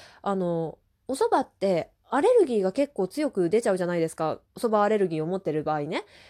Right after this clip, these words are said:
で、その関係で子供にお蕎麦を与える場合は、一歳半とか二歳とかであげましょうだったと思うんだけど、割とお蕎麦ってスタートが遅いんですよね。で、その関係もあって、なかなか作らなくって、で、そう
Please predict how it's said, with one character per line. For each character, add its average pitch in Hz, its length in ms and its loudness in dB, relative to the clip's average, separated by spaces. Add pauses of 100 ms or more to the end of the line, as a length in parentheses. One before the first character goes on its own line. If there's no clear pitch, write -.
(200)
で、 339 380 -2 (360)
そ 320 140 -6
の 381 120 0
関 403 240 -2
係 370 220 2
で 349 200 0
子 269 160 -2
供 339 180 0
に 392 140 2
お 285 100 -2
蕎 381 120 0
麦 349 120 2
を 226 140 0
与 226 200 0
え 226 40 -2
る 220 100 0
場 214 160 2
合 214 100 0
は、 220 320 0 (360)
一 233 240 -6
歳 320 560 -4
半 320 280 -4
と 226 120 -4
か 208 140 -2
二 220 180 -2
歳 359 260 2
と 247 140 -2
か 226 100 2
で 202 80 4
あ 185 120 6
げ 214 120 2
ま 226 140 -2
し 240 80 -6
ょ 254 60 0
う 226 40 2
だ 208 100 2
っ 208 60 -4
た 202 100 0
と 196 80 -2
思 190 100 -2
う - 20 -2
ん 185 40 -2
だ 180 60 0
け 170 80 -4
ど、 165 80 0
割 269 160 2
と 370 240 0 (260)
お - 60 -8
蕎 403 140 -2
麦 330 180 2
っ - 20 -20
て 180 220 4
ス - 80 -6
タ 349 120 2
ー 359 40 2
ト 330 120 -2
が 302 140 2
遅 359 200 -4
い 311 40 -2
ん 240 40 -4
で 165 80 -4
す - 100 -14
よ 147 80 -8
ね。 226 180 -6 (300)
で、 311 100 -2
そ 349 120 -6
の 403 120 0
関 440 240 -2
係 415 200 0
も 381 160 0
あ 381 40 2
っ 370 80 -4
て、 214 400 -2 (840)
な 254 140 -2
か 330 100 0
な 339 140 0
か 339 100 4
作 - 180 -4
ら 349 120 0
な 285 120 -2
く 170 120 -4
っ - 20 -10
て、 185 380 0 (220)
で、 262 120 4
そ 415 140 0
う - 20 6